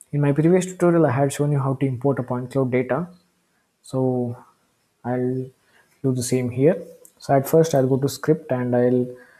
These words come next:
select begin journaling, and I'll give some name here. So this file will be saved in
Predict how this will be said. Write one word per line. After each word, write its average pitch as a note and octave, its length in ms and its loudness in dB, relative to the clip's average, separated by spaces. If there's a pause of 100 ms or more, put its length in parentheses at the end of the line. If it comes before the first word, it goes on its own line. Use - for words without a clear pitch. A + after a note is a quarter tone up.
(140)
select C3+ 320 2
begin C3 300 4
journaling, B2+ 580 0 (300)
and A#2 500 -6
I'll A#2 220 0
give A#2+ 220 0
some A#2+ 280 -4
name A#2+ 220 -2
here. D3+ 320 -2 (100)
So C#3+ 200 0
this - 520 -2 (560)
file C#3+ 260 4
will C#3+ 160 8 (120)
be - 0 -
saved C3+ 480 4
in B2+ 500 -6